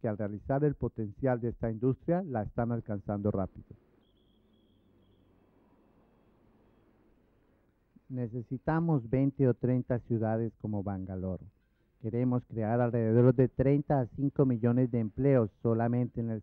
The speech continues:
sector software de tecnología informática. Luego, queremos que estas veinte ciudades crezcan mucho más en términos de oportunidades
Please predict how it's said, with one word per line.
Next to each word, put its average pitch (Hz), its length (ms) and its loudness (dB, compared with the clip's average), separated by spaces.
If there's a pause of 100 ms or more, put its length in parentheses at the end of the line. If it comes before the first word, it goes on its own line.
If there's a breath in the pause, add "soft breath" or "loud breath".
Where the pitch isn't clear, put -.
sector 117 480 0
software 113 500 0
de 104 140 -6
tecnología 104 840 -6
informática. 101 800 -6 (1160)
Luego, 123 360 4
queremos 151 500 0
que 151 180 0
estas 131 320 0
veinte 127 380 2
ciudades 117 560 2 (100)
crezcan 139 460 2
mucho 156 360 4
más 123 300 2 (100)
en 113 180 -4
términos 117 520 2
de 113 80 2
oportunidades 110 880 0